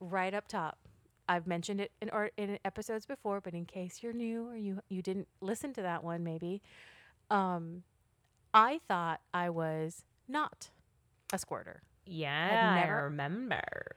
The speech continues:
Speaker 1: had never happened to me before. Um, I, I knew of one person who could or who I heard could. Never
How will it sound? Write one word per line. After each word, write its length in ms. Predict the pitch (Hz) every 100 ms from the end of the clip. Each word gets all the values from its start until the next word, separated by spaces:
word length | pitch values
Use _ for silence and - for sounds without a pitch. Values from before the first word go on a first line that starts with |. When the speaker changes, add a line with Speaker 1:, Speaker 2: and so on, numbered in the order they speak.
| -
Speaker 1:
had 200 | 226 202
never 300 | 202 196 220
happened 340 | 233 220 226 220
to 100 | 240
me 160 | 226
before. 640 | 226 240 - 180 175 196 294 _ - _ 208
Um, 420 | 196 185 175 180
I, 400 | 180 175 180 185 175 - - _ _ _ - - - -
I 160 | 214 214
knew 580 | 208 220 240 247 254 -
of 180 | 202 180
one 580 | 185 180 196 202 233 294 _ _ _ _ _ _ -
person 580 | 277 262 285 277 294 311 _ _
who 140 | 277
could 460 | - - 247 247 339 -
or 140 | 220 214
who 440 | 226 214 202 202 - -
I 140 | 190
heard 520 | 180 - 202 190 214 - _ _ _ _
could. 340 | - 240 233 320 _ _ _ - - - - _ -
Never 480 | 214 208 208 214